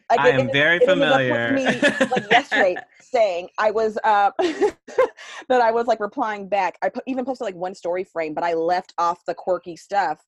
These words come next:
Speaker 1: And then at the end of it, like, I knew her, so I typed and said, "Well, I probably should have put that on the post,"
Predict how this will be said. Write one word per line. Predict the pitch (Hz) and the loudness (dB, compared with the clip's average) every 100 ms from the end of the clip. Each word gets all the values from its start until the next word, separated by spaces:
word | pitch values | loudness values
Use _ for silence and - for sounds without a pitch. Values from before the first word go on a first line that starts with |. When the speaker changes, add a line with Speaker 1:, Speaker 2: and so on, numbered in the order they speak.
| _ _ _ _ | _ _ _ _
Speaker 1:
And | 196 214 | -4 -2
then | 226 | -2
at | 214 | -4
the | 208 - | -4 -4
end | 214 | -4
of | 208 180 | -2 -2
it, | 180 | 0
like, | 175 - | -2 -4
I | 175 | -6
knew | 180 165 | -6 -10
her, | 147 135 | -12 -10
so | 139 | -10
I | 131 | -10
typed | - 156 | -10 -14
and | 139 | -12
said, | 156 - _ | -14 -14 _
"Well, | 175 277 220 - | -6 -2 -2 -2
I | 127 | -10
probably | - 381 | -10 -10
should | - 240 | -8 -8
have | - | -8
put | 247 - | -10 -8
that | 226 | -8
on | 190 | -8
the | - | -12
post," | - 180 - _ _ | -10 -10 -10 _ _